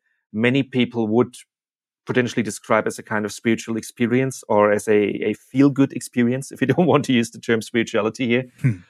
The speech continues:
Speaker 1: And, and there a lot of phenomena in there that we would connect to phenomena that we can also see in real life practices of, uh, spiritual practices. Pilgrimage, the journey in the sense of,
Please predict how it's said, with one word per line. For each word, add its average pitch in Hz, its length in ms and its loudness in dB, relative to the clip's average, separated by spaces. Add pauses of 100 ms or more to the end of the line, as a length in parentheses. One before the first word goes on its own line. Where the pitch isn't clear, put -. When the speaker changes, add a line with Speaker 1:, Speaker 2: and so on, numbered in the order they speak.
(180)
Speaker 1:
And, 117 200 0
and 135 180 -4
there 131 320 -2 (280)
a 147 100 -2
lot 139 440 2
of 135 140 -4
phenomena 131 500 -4
in 117 160 -8
there 113 160 2
that 113 220 -4
we 127 280 2
would 117 320 -2
connect 113 480 -4 (260)
to 113 240 -2
phenomena 117 760 0 (480)
that 113 280 0
we 117 140 2
can 113 280 -2
also 107 300 0
see 120 400 -2
in 113 220 -2
real 127 260 2
life 113 360 2
practices - 880 -4
of, 104 460 2
uh, 107 180 -2
spiritual 110 380 -6
practices. 113 640 -8 (520)
Pilgrimage, 120 880 2 (800)
the 127 60 -2
journey 127 420 2
in 120 80 2
the 120 60 0
sense 113 320 -4
of, 107 140 0